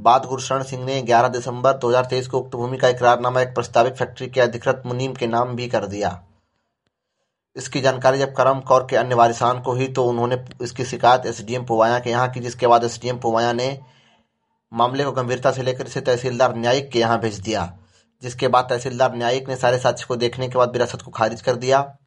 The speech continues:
इसके साथ ही विरासत दर्ज कराने वालों के साथ ही विरासत दर्ज करने वाले लेखपाल को भी नोटिस जारी किया है। तहसील पुवाया के खुटार से मोबाइल वाणी संवाददाता अभिषेक प्रताप सिंह सूर्यवंशी की ग्राउंड रिपोर्ट। अधिक जानकारी के लिए मोबाइल वाणी ऐप को डाउनलोड करना बिल्कुल न भूलें। खबर पर बने रहने के लिए धन्यवाद।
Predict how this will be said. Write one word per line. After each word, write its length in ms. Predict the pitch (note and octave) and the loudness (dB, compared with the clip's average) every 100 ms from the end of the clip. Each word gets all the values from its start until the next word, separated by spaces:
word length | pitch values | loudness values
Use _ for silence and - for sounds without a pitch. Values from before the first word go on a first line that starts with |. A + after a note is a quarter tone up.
| _ _ _ _ _ _ | _ _ _ _ _ _
इसके 200 | - C3+ | -8 -4
साथ 260 | B2+ A#2+ - | 2 2 2
ही 40 | A#2+ | -6
विरासत 460 | B2+ A#2+ C3+ A#2+ | 0 0 0 0
दर्ज 220 | B2+ B2+ - | 2 2 0
कराने 320 | A#2+ A#2 B2+ | 2 2 4
वालों 300 | A#2 A#2 B2+ | 4 4 0
के 220 | B2+ C3 C3 - _ _ _ _ - | -2 -2 -4 -6 _ _ _ _ -2
साथ 240 | A#2+ A#2 | 0 0
ही 60 | C3 | -2
विरासत 280 | B2 A#2 A#2+ | 0 0 -2
दर्ज 260 | B2+ B2 - | -4 -4 -2
करने 320 | A#2+ A#2+ B2+ | -2 0 2
वाले 340 | A#2 A#2+ C3 A#2+ | 4 4 2 0
लेखपाल 420 | A#2 - A#2 A#2+ | -4 2 2 2
को 120 | A#2+ | -2
भी 80 | A#2+ | -6
नोटिस 280 | A#2 A#2+ - | -4 -6 0
जारी 220 | A2 G#2+ | -2 -2
किया 220 | G#2 G#2 | -4 -2
है। 200 | G2 F#2 F#2 - _ _ _ _ _ _ _ _ C3 | -2 -6 -12 -20 _ _ _ _ _ _ _ _ -6
तहसील 340 | B2+ C3+ C#3 | -4 -4 -6
पुवाया 480 | C3+ B2+ B2 C#3+ C#3+ - | 0 4 6 6 2 -2
के 80 | C3 | -6
खुटार 360 | B2+ B2 B2 C3+ | -2 6 6 6
से 120 | D3+ | 0
मोबाइल 320 | B2 A#2+ C3 | 0 2 2
वाणी 160 | C3 C3 | 0 0
संवाददाता 520 | C3 A#2+ A#2+ A#2 B2 | -2 0 0 2 2
अभिषेक 360 | A#2 A2 B2+ B2 | 0 -4 -8 -4
प्रताप 240 | A#2+ A2+ | 0 0
सिंह 160 | B2+ B2 | 0 -6
सूर्यवंशी 440 | A#2+ A#2+ A#2 B2 | -2 -2 -4 -8
की 60 | A#2 | -4
ग्राउंड 300 | A2+ A2+ A#2 | 0 0 -2
रिपोर्ट। 300 | A#2 C3 C3 | -2 0 0
अधिक 180 | A#2 - | -4 -4
जानकारी 380 | G#2+ G#2+ A#2 D3 | -4 0 0 0
के 100 | C3 | -6
लिए 100 | B2 | 2
मोबाइल 240 | A#2 A#2 | 2 4
वाणी 180 | A2+ A#2 | 2 2
ऐप 160 | A#2 - | 0 -2
को 60 | G#2 | -2
डाउनलोड 400 | A2+ A2+ A2+ - | 0 2 -2 -2
करना 200 | A2+ A2+ | -4 -2
बिल्कुल 340 | G#2+ G#2+ B2 | -4 -6 -2
न 40 | B2 | -2
भूलें। 240 | A#2+ C3+ | -2 -6
खबर 240 | C3 A2 F#2+ | -4 -4 -4
पर 140 | G#2+ | -6
बने 240 | F#2 A#2 C3 | -2 0 0
रहने 220 | B2+ B2+ | 0 -4
के 120 | B2+ | -4
लिए 120 | B2+ | -4
धन्यवाद। 540 | A#2+ A2 A2+ A#2 B2 | -4 -4 0 4 2